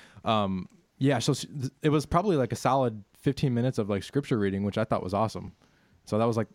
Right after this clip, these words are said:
for me, that was the highlight of the service. And then I, I could only stay, like, halfway through the, uh, sermon because my son started throwing a fit, so I had to take him out.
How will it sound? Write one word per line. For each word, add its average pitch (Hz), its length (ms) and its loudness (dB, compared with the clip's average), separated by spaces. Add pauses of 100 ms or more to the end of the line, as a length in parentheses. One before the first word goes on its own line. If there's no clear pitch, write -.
(100)
for 120 140 0
me, 165 160 4
that 135 100 2
was 110 100 0
the 104 80 0
highlight 117 260 2
of 101 40 -2
the 98 100 -2
service. 95 440 -2
And 120 120 2
then 131 60 2
I, 131 180 2
I 135 100 -2
could 151 120 4
only 151 160 2
stay, 131 240 0
like, 117 160 0
halfway 117 320 0
through 117 200 0
the, 98 260 0 (480)
uh, 95 340 0
sermon 117 460 2
because 98 400 0
my 98 100 0
son 104 220 -2
started 98 320 -2 (420)
throwing 104 180 2
a 92 40 0
fit, - 240 -4
so 95 160 -4
I - 20 -4
had 95 80 -2
to 92 60 -6
take - 160 -6
him 95 80 -4
out. 95 160 -6